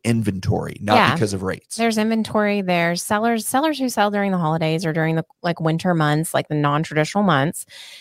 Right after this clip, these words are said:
Speaker 2: Typically, they are motivated. They're being relocated.
Speaker 1: You have to.
Speaker 2: They've had another child.
Speaker 1: Yep.
Speaker 2: There is a divorce.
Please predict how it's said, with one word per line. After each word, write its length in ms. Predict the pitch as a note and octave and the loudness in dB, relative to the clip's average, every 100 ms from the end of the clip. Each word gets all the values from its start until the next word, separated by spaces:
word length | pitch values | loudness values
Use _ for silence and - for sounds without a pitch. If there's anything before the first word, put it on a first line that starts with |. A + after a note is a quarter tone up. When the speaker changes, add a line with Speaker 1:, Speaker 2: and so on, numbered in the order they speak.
| _ | _
Speaker 2:
Typically, 840 | - A#3+ A#3+ A#3+ G#3+ G3 F#3 F#3 - | 2 2 4 0 2 2 2 2 0
they 160 | F3+ E3+ | 2 2
are 80 | G#3+ | 4
motivated. 460 | E3 C3+ C3+ G3+ C4+ - - | 4 4 0 0 -4 -12 -6
They're 200 | E3+ E3 | 0 2
being 220 | E3 E3 | 2 -2
relocated. 720 | D3+ D3 D3+ - C4 C4+ C4+ - - | -2 0 -2 0 0 2 0 -4 0
Speaker 1:
You 80 | A#2 | 4
have 160 | - | 4
to. 60 | D#3+ | 4
Speaker 2:
They've 200 | D#3 D#3 | 2 0
had 180 | D#3+ C3+ | -4 -6
another 240 | B2 - | -8 -8
child. 580 | - B3 A#3 A3+ A3+ A3 | -2 0 0 2 2 0
Speaker 1:
Yep. 60 | G#3+ - - | -4 -14 -4
Speaker 2:
There 200 | E3+ D3 | 0 2
is 120 | C#3+ | 0
a 40 | C#3 | -4
divorce. 720 | B2+ G3 B3+ A#3+ A#3+ A#3 | -2 0 2 2 2 -2